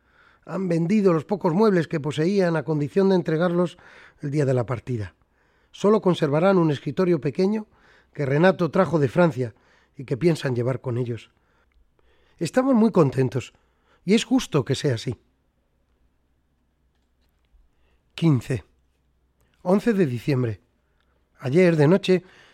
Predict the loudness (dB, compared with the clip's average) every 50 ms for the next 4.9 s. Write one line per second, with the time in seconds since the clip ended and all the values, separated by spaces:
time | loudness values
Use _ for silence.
0 | _ _ _ -6 -2 0 2 4 4 2 2 2 0 0 0 0 -2 0 0 0
1 | 2 2 0 -2 -4 -4 -2 0 2 4 4 4 4 4 2 0 -2 -6 _ _
2 | _ _ _ _ _ _ _ -20 _ _ _ -2 -2 0 2 0 0 2 2 2
3 | 4 4 4 4 2 4 4 4 4 4 4 2 2 2 4 4 4 2 0 -2
4 | -4 -8 -8 -6 -2 -2 -2 0 2 2 2 2 2 2 2 0 0